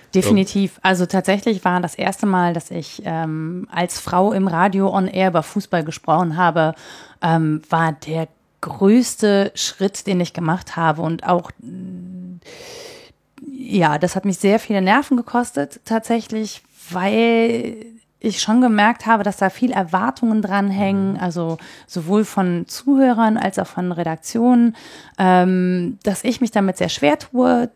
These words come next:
Speaker 1: in der Öffentlichkeit in der Form zu stehen, auch wenn ich mir das sehr wünsche, ähm, überhaupt mir zuzugestehen, dass ich mir das wünsche, also dass ich das gerne mache, dass ich gerne in Mikrofone spreche und
Speaker 2: Mhm.
Speaker 1: dass ich gerne,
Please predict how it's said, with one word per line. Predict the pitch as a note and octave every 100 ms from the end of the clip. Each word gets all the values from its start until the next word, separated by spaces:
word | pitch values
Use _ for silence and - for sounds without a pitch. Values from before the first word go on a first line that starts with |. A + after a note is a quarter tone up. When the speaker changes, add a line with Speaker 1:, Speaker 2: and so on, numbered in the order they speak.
| G3+
Speaker 1:
in | G3+ A3+ A#3 - G#3 G#3+
der | G#3+
Öffentlichkeit | G#3 G3 F#3+ - G3+ G3+
in | G3
der | F#3+ G3
Form | - F#3+ F#3
zu | -
stehen, | - G3 F#3
auch | F3+
wenn | -
ich | F#3+ E3
mir |
das | F3 -
sehr | E3
wünsche, | A#3 C#4+ B3+ B3 - - - - -
ähm, | F#3+ F#3+ F#3+ F#3+ F#3 F#3 - -
überhaupt | G3 F3 F#3+ D#4 - - - _ _ _ _
mir | A3+ A#3+ A#3
zuzugestehen, | A#3 C4 - A3+ A3 B3 A3+
dass | G#3 -
ich |
mir | A3
das | F#3 D3+ F3
wünsche, | F#3 C4 - C#4+
also | G3+ F3+
dass | F3+
ich | -
das | - -
gerne | - A3+ D4
mache, | A#3+ A3 -
dass | F3 -
ich | -
gerne | A3 A#3 A#3
in |
Mikrofone | A3 A3 A#3 - G#3 G3+
spreche | - G3 F#3+ G#3 G3
und | F#3
Speaker 2:
Mhm. |
Speaker 1:
dass | F3+ F3
ich | -
gerne, | G3 A3+ A#3+ A3